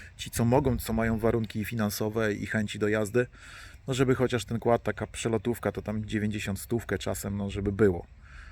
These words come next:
Takie nie wymuszone, tylko takie tam standardowe, także, także tak staramy się dobierać. Tam u Michała, no, jest więcej tam różnych tych sprzętów, bo oni jakby troszkę później zaczęli tą przygodę. No, nie wszyscy oczywiście, tak.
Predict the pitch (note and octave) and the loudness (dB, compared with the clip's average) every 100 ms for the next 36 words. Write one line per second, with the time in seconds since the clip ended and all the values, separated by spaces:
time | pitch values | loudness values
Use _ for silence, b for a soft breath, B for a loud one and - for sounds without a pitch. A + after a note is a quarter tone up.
0 | B - G#2+ B2 - A#2+ A2+ - - A2+ | B -12 2 2 4 4 4 -2 -8 -4
1 | B2+ C#3+ C3 G#2+ G#2 A#2 B2+ A#2+ D3 D3+ | 6 8 8 6 2 2 4 2 2 2
2 | C#3+ - B2 B2 A#2+ - B2 A#2 A#2 B | 0 0 0 0 -4 -4 -4 -2 -4 B
3 | B B - C3 B2 B2 - A#2+ G2 G2 | B B -2 0 4 4 6 4 4 -2
4 | G2+ G2+ G#2+ F#2 - - - - - - | -6 -4 -8 -8 -14 -18 -18 -18 -18 -20
5 | - - - G#2 G2 G#2+ C3+ - - - | -12 -10 -6 -6 -6 0 0 0 -4 2
6 | C3 C3 B2 C3+ C3 A2+ G2 F#2+ A#2+ C3+ | 4 4 2 2 6 4 4 -2 -4 -4
7 | C#3+ D3+ C3+ C3 B2+ C3 C3+ B2 C3+ A#2+ | 0 2 2 2 -2 -2 -2 -2 0 0
8 | G#2 F#2+ G2 G2+ G2 G2+ - - - A2 | 0 -2 -2 -4 -4 -6 -10 -10 -6 -4
9 | G2 G2+ G#2 G#2 - B B B B - | -4 -8 -8 -10 -12 B B B B -8
10 | G2+ G2+ G#2 A2 - B2+ B2+ A2+ G#2+ A2+ | -8 -8 -4 -4 0 0 2 2 2 2
11 | A2+ A2 G#2+ G#2 A2 A2 G#2+ - F3+ G#3 | 2 0 -2 -2 0 2 0 0 -8 -2
12 | G3+ G#3 D#3+ - G#2+ - G2 G2 - F#2+ | 2 4 4 4 -2 -4 -4 -4 -4 -4
13 | G#2+ - | -4 -6